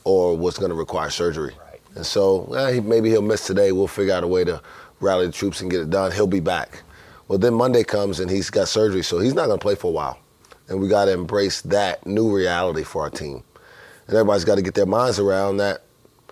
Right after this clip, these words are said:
Speaker 1: he may not play again for us. And what does that look like? And so I think psychologically there was certainly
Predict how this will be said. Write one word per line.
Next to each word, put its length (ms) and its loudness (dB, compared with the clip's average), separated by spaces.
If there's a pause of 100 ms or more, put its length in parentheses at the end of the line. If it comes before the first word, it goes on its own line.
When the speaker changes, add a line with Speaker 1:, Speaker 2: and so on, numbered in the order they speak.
(100)
Speaker 1:
he 100 2
may 200 4
not 260 0
play 200 2
again 260 0
for 220 -4
us. 260 -10 (580)
And 160 0
what 80 6
does 160 4
that 120 4
look 260 0
like? 320 -4 (380)
And 100 -8
so 80 4
I 40 4
think 200 2
psychologically 680 0
there 100 4
was 100 -2
certainly 460 0